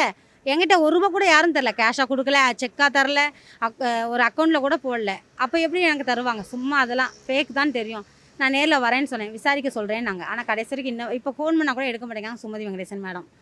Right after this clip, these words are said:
என்னன்னு தெரியல எனக்கு. மாநில தலைவரா இருக்காங்க,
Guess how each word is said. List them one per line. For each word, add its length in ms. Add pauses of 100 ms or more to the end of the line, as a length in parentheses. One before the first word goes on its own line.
(400)
என்னன்னு 360
தெரியல 60
எனக்கு. 280 (880)
மாநில 420
தலைவரா 320
இருக்காங்க, 300